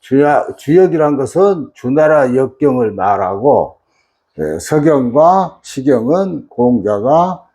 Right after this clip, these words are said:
편찬했다고 앞서 말씀드렸습니다. 지금의 천자문 또는 명심보감, 소학, 대학,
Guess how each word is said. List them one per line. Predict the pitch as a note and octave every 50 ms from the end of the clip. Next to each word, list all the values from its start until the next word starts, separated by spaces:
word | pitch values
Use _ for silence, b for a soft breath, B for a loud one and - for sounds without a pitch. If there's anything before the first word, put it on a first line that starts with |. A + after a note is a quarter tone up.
| _ _ _
편찬했다고 | - C3 B2 B2 - A#2 G#2+ G#2 G2+ G2+ - A2+ A#2 A#2 C#3 D#3 D#3+ D#3 D3 C#3+ -
앞서 | - - - - - A#2 G#2+ G#2
말씀드렸습니다. | G2+ G2+ G#2 G2+ - G#2 G2 - F#2 G2+ F#2 - - G2+ F#2+ F#2+ F#2+ - _ _ _ _ _ _ _ _ _ _ _ _ _ b b b b b b b b b b b _ _
지금의 | - - C3+ C#3+ E3 G3 G3+ G3 F#3 C#3+ B2+ B2+ D3+ E3+ F#3+ G3 F#3 - - _ _ _ _ _ _ _
천자문 | - - - E3+ F#3 F#3 F#3 E3+ F#3+ F#3+ F#3 F3+ D#3+ B2+ G#2 F#2 - - - _ _ _ _ _ _ _ _ _ _ _ _ _ _ _ _ _ _ _ _ -
또는 | C3 C#3 C3+ B2+ A#2 G#2+ G2+ G2 F#2+
명심보감, | G#2+ B2 C#3 D#3 E3 D3+ - E3 F3+ F3+ E3 D#3 C3+ D3+ D#3+ D#3+ D3 A#2+ B2 G2+ F2 D2+ C#2+ - _ _ _ _ _ _ _ _ _ _ _ _ _
소학, | _ - - - D3+ D#3 D#3+ C3 - E3+ E3+ C#3 F#2+ - - - _ _ _ _ _ _ _ _ _ _ _ _ _ _ _ _ _
대학, | - - A2 B2 C3+ C#3 A#2+ C3 D3 D#3+ D3+ G2+ - - - _